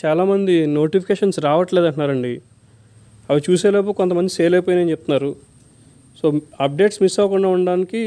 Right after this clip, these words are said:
ఛానల్ని సబ్స్క్రైబ్ చేసుకుని ఆ బెల్ ఐకాన్ అయితే క్లిక్ చేయండి. దయచేసి వీడియోని అయితే లైక్ చేయండి, so that ఎక్కువ మందికి చేరుతుందండి. అవసరం ఉన్న వాళ్ళు ఎవరో ఒకరు చూడొచ్చు. ఈరోజు మన దగ్గరికి టూ వీల్ ట్రాలీ ఒకటి సేల్కి వచ్చిందండి. లొకేషన్ వచ్చి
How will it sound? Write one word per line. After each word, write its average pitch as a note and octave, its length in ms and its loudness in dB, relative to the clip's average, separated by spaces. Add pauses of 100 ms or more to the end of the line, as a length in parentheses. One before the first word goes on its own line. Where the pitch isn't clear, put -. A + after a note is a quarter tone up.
(240)
ఛానల్ని F#3 340 2
సబ్స్క్రైబ్ F3+ 540 0
చేసుకుని G#3 300 -2
ఆ F#3+ 60 2
బెల్ D3+ 300 0
ఐకాన్ F#3 300 2
అయితే F3+ 120 -4
క్లిక్ - 320 -6
చేయండి. C3+ 300 0 (1000)
దయచేసి D3 460 -2
వీడియోని E3+ 360 2
అయితే F#3+ 200 -4
లైక్ D3+ 280 -2 (100)
చేయండి, D3 300 -4 (320)
so - 160 -8
that D#3 140 -2
ఎక్కువ G#3+ 240 -2
మందికి G#3 360 0
చేరుతుందండి. C#3+ 580 -2
అవసరం C#3 420 0
ఉన్న F#3 140 2
వాళ్ళు F3+ 200 2
ఎవరో D#3 140 2
ఒకరు F3+ 280 0
చూడొచ్చు. D3+ 340 0 (1120)
ఈరోజు E3+ 320 4
మన F#3+ 180 0
దగ్గరికి G3+ 380 2 (160)
టూ F3+ 180 -14
వీల్ G#3+ 200 -12
ట్రాలీ G3+ 280 0
ఒకటి G3+ 160 0
సేల్కి G3 280 -2
వచ్చిందండి. F3+ 480 0 (1700)
లొకేషన్ G#3+ 480 0
వచ్చి G#3 260 0